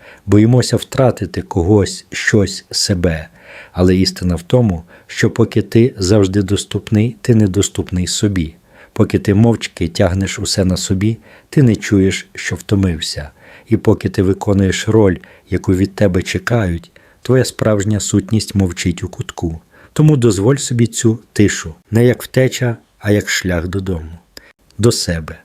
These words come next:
до своїх відчуттів, до життя, яке не кричить, а дихає. Бо саме в тиші народжується нове рішення, новий шлях і нова ти.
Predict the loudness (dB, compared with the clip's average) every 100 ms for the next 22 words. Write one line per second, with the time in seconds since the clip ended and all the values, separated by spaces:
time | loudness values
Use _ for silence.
0 | _ -2 0 2 0 0 -4 -4 -6 -6
1 | -6 -6 -8 _ -20 -20 -4 0 2 2
2 | 0 -4 -4 -8 -4 0 0 0 -4 -2
3 | -2 -2 -6 -10 -2 -2 -2 -8 -12 -14
4 | _ _ -20 _ -2 0 2 2 0 0
5 | 0 0 -2 2 4 2 2 -2 -2 -2
6 | -2 0 -2 -2 -2 -4 -8 -12 -16 -20
7 | _ -20 -20 0 2 4 2 2 -2 -2
8 | -2 -4 -10 _ -20 _ _ 0 2 2
9 | -2 -6 -8 -10 -14 -14